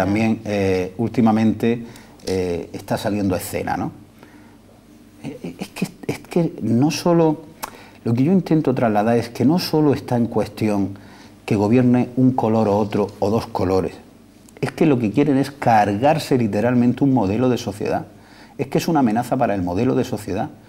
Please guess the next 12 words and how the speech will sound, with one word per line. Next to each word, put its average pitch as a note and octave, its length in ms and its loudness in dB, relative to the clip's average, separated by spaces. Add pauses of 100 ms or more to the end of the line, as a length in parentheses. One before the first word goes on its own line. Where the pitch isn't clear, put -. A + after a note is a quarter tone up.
(360)
Es - 100 -12
que D3 160 -2
quizá C#3 280 0 (140)
no, B2+ 380 2
no B2+ 240 4
es, C3 180 -2
no C3 140 2
hemos D#3+ 160 2
profundizado C3 720 2
en A#2+ 60 2
esta - 200 -4
reflexión, A2+ 600 -2